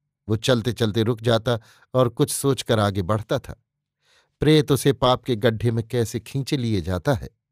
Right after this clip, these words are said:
प्रताप का सिर धम-धम कर रहा था और भय से उसकी पिंडलियां कांप रही थीं। सोचता विचारता घंटे भर में मुंशी श्यामाचरण के विशाल भवन के सामने जा पहुंचा।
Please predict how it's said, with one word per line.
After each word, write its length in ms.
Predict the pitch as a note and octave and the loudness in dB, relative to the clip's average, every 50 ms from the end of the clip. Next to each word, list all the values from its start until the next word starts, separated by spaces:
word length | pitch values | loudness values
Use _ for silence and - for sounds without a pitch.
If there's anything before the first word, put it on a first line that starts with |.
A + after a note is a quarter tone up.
| _ _ _ _ _ _ _ _ _ _ _ _ _ _ _ _ _ _ _ _ _ | _ _ _ _ _ _ _ _ _ _ _ _ _ _ _ _ _ _ _ _ _
प्रताप 340 | - D3+ - F3 E3+ F3 - | -4 0 2 2 2 2 2
का 120 | - F3 | 2 2
सिर 220 | D3 - D#3+ D#3 C#3+ | 2 4 2 2 2
धम-धम 480 | B2 A#2+ C3+ C#3+ D3 B2+ B2+ D#3 E3+ | 2 0 2 2 2 2 2 2 2
कर 160 | C#3+ - D3 | 4 2 2
रहा 260 | C3+ C#3+ C3+ C#3 C#3+ C3+ | 4 4 4 4 2 2
था 160 | - C#3+ D3+ | 2 4 4
और 120 | D3+ C#3 | 4 4
भय 260 | A2+ F#2+ C3 C3+ C3+ | 2 2 2 2 2
से 140 | B2+ - C#3+ | 2 0 -2
उसकी 240 | C3 A2+ - - B2+ | -2 -2 -2 -6 -8
पिंडलियां 540 | G#2+ - C3 A#2+ B2 A#2+ A#2 A#2+ A#2 A2+ G#2 | -4 -4 -4 0 2 2 2 4 2 0 0
कांप 320 | - - A#2+ C3 C3+ - | 0 0 0 0 0 0
रही 220 | C#3 G#2+ E2+ E2+ D#2 | -2 -2 -2 -4 -8
थीं। 180 | - - D2+ - _ _ _ _ _ _ _ _ _ _ _ _ _ _ _ | -10 -14 -18 -20 _ _ _ _ _ _ _ _ _ _ _ _ _ _ _
सोचता 540 | - - - D3 D3+ C#3 - - - C3+ C3 | -8 2 4 4 4 4 2 2 4 4 6
विचारता 560 | A#2+ B2 A#2 - C#3 B2+ A#2+ A2 - C3+ A#2+ | 6 4 2 2 2 2 2 2 0 -2 -2
घंटे 380 | G#2 A2 B2 B2 A#2 A2+ B2 | 0 0 -2 -2 0 0 0
भर 200 | A2 A2 B2 B2+ | 2 2 2 2
में 200 | B2 A#2 A2+ G2+ - _ _ _ _ _ _ | 2 0 -2 -2 -4 _ _ _ _ _ _
मुंशी 320 | B2+ C#3+ D3 B2 - C#3 A#2+ | 0 0 0 2 0 -2 0
श्यामाचरण 640 | - C#3 B2 A#2+ B2 B2 A2+ - A#2+ A2 A2+ A2 | 2 2 4 4 4 2 2 2 0 0 0 -2
के 120 | A2 B2 A2+ | -2 -2 -2
विशाल 400 | G#2+ G#2+ - - B2 A2+ A2+ A2 | -2 -2 0 2 2 2 2 2
भवन 320 | E2+ F#2 G#2+ G#2 G#2 G2 | 0 0 0 0 0 -2
के 120 | F#2 G#2+ G2 | -4 -6 -4
सामने 340 | - G#2+ F#2+ F#2 F#2+ F#2+ | -2 -2 -2 -2 -2 -4
जा 180 | E2+ - B2+ B2+ | -4 -2 -4 -4
पहुंचा। 340 | A#2+ - G2 D#2 - - | -2 -4 -8 -8 -10 -16